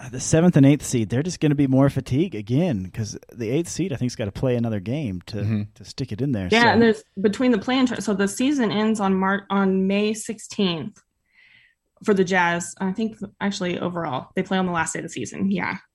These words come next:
Speaker 3: And the play-in tournament starts two days later on the eighteenth. And some of those, like, a team might have to play two or three times to actually win to get the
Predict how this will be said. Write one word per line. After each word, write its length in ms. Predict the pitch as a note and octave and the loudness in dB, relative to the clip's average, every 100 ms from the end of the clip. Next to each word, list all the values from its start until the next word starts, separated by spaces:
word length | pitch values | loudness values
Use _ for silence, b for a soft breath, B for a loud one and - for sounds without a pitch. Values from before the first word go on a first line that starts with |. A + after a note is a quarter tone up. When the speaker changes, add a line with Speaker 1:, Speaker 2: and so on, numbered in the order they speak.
| _ - | _ 4
Speaker 3:
And 520 | G#3 G3+ G3 G3 G3 b b b - | 6 8 8 6 4 b b b -2
the 140 | G3+ | -2
play-in 360 | G3+ C4 C#4 B3+ | 0 2 2 2
tournament 440 | A#3 G3+ F#3 - | 2 -2 -2 -4
starts 320 | - F#3+ F#3+ | -4 -2 -2
two 140 | - A3 | -4 0
days 240 | G3 F#3 | 2 2
later 200 | F#3 F3+ | 0 0
on 80 | E3+ | -2
the 100 | D#3 | -4
eighteenth. 500 | E3 - F3 A#2+ G#3 - _ _ b b b b | -6 -6 -6 -4 -6 -12 _ _ b b b b
And 680 | - G3 F#3+ F#3 F#3 F3+ F3+ - _ _ _ _ _ _ - | 4 6 6 4 4 0 -2 -8 _ _ _ _ _ _ -14
some 300 | - B3+ C#4 | 0 4 4
of 60 | B3+ | 6
those, 240 | A#3+ A3+ - | 4 2 -4
like, 300 | - G3+ G3 - | -2 0 0 -4
a 100 | G#3 | -4
team 280 | G3+ C#4 C4+ | 0 2 4
might 180 | A#3+ B3 | 4 4
have 160 | A3 | 0
to 60 | A3 | -2
play 540 | G#3 G#3+ G3+ G3+ G3+ _ _ _ _ _ _ _ _ _ _ _ - G3+ | -4 0 0 0 -4 _ _ _ _ _ _ _ _ _ _ _ -20 -8
two 180 | - A#3+ | -2 0
or 80 | A3+ | 0
three 200 | G#3+ G#3 | 0 -2
times 580 | G#3+ F#3+ F3 E3+ G3 - | 0 0 0 -2 -6 -8
to 80 | - | -2
actually 300 | F3 G3 F#3+ | -2 2 2
win 500 | F3+ G3+ F#3+ D3+ G3 - _ _ - | 4 4 4 0 -6 -10 _ _ -8
to 100 | F#3+ | -2
get 260 | G#3+ A3 | 2 2
the 100 | G#3 | 4